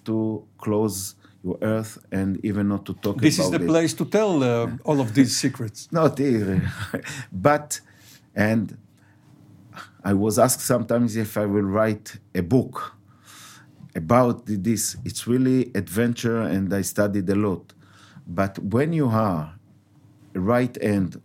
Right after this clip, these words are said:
Speaker 1: of someone who give you and trust you, I think it's not going only the time of the, you are with him, it's going all your life with, with him. Because every, everyone at the end is a human being.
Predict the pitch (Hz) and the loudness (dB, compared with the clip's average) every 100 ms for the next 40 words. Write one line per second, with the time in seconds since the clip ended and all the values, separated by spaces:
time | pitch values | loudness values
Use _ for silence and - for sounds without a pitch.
0 | - - - 104 107 101 95 95 90 90 | -12 -8 -4 -2 0 0 0 -2 -4 -6
1 | 82 104 110 98 101 104 104 107 _ - | -4 -2 -2 -2 -2 -2 -4 -8 _ -20
2 | - _ 87 92 107 107 - - 120 135 | -20 _ -6 -4 -2 0 0 0 0 0
3 | 131 - _ - - - - 90 113 131 | -6 -16 _ -20 -20 -20 -10 -6 -2 0
4 | 123 98 120 98 110 117 110 76 101 110 | 0 2 0 2 0 2 0 0 0 0
5 | 95 98 98 101 101 95 98 98 98 95 | -2 -4 -2 0 0 -2 -4 -2 0 0
6 | 95 98 98 90 113 120 87 85 85 85 | 0 0 0 0 0 0 -2 -4 -6 -10
7 | 92 95 104 101 101 101 101 95 98 95 | -4 -2 0 0 0 0 0 0 0 -2
8 | 87 90 82 80 - - - - 92 101 | -4 -6 -6 -14 -20 -20 -20 -6 0 2
9 | 104 123 82 - - - - - - 90 | 2 2 0 -4 -18 -18 -18 -10 -6 -4
10 | 110 110 98 - - _ 110 110 104 - | 0 0 -2 -8 -16 _ -2 0 -2 -4
11 | - _ 117 120 110 107 107 107 - 92 | -14 _ 0 2 2 2 2 0 -4 -6
12 | 87 101 101 95 92 101 98 92 85 92 | -2 -2 -2 -4 -2 -2 0 -2 -2 -4
13 | 73 | -4